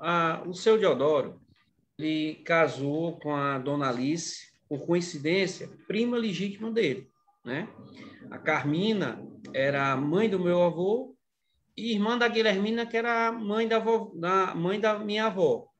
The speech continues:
Por coincidência, é, tanto eu, aí eu sou primo legítimo da Cleuber. O vovô era primo legítimo da Cleuber. Então, eu, é, eu subtenho que desde da década de trinta, né, da década de, de trinta,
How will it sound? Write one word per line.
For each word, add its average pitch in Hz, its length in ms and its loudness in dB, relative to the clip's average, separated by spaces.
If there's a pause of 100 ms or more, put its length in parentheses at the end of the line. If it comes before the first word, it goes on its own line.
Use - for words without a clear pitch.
(480)
Por 240 180 4
coincidência, 196 1080 0
é, 139 240 0
tanto 214 400 2
eu, 208 300 6
aí 170 180 4
eu 208 100 4
sou 214 240 0
primo 233 240 -4
legítimo 233 360 -4
da 262 100 -2
Cleuber. 160 480 -2 (580)
O 147 80 -8
vovô 208 320 8
era 214 160 8
primo 233 240 -2
legítimo 226 380 -4
da 226 100 0
Cleuber. 151 360 0 (520)
Então, 240 580 0
eu, 185 220 -6 (160)
é, 165 220 8
eu 180 120 4
subtenho 202 680 2
que 170 160 -6
desde 214 380 4
da 190 180 2
década 156 460 2
de 143 160 -8 (100)
trinta, 165 480 -2 (240)
né, 185 420 -2
da 127 100 -2
década 127 380 -4
de, 127 180 -12 (180)
de 123 260 -6
trinta, 190 440 -4